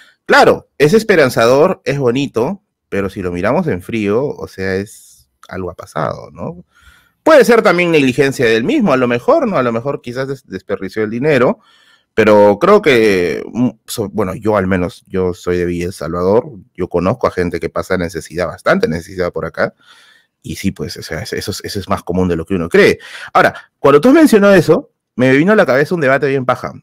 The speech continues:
que es un debate que está en YouTube, lo pueden ver, pero dura como tres horas, pero vale la pena las tres horas,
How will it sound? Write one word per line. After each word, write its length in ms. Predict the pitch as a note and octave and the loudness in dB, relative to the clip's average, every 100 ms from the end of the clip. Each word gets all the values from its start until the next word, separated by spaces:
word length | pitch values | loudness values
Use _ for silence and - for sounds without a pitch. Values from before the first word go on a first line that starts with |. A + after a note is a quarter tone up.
| _ _ | _ _
que 100 | A#2 | -6
es 120 | B2+ | -4
un 80 | E3 | 0
debate 220 | C#3+ D3 | 0 2
que 60 | G3+ | 0
está 140 | D3 | 0
en 80 | C#3 | 0
YouTube, 260 | C3+ D3+ C#3+ | 2 4 4
lo 100 | - | 6
pueden 260 | A#2 A#2 | 4 4
ver, 180 | A2+ - G2+ | 2 0 -6
pero 160 | - F2 | -4 0
dura 140 | A2 | 0
como 180 | C#3+ F2+ | -2 -4
tres 220 | G#2 G#2+ C#3 | -4 -2 0
horas, 200 | C3+ - | 0 -2
pero 240 | E2+ - - | -6 -6 -2
vale 300 | B2 F3+ G3 | 2 4 4
la 100 | A3 | 2
pena 160 | D3+ | 0
las 120 | B2 | -2
tres 180 | B2+ A#2+ | -2 -4
horas, 240 | A#2+ D#3 | -2 -2